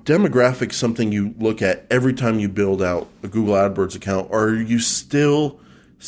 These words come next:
skeptical and so focused on the keyword search that brought you all the success? You love the keywords.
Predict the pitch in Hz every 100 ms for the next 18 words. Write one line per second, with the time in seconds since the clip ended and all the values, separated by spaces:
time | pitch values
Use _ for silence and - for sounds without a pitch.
0 | - - 147 139 - 101 98 85 78 -
1 | - - - 101 92 - - 120 113 117
2 | 104 98 - 98 90 - 107 98 90 -
3 | 95 85 - 85 92 90 85 90 87 87
4 | - - - 82 - - 101 104 123 131
5 | 131 127 - 131 104 76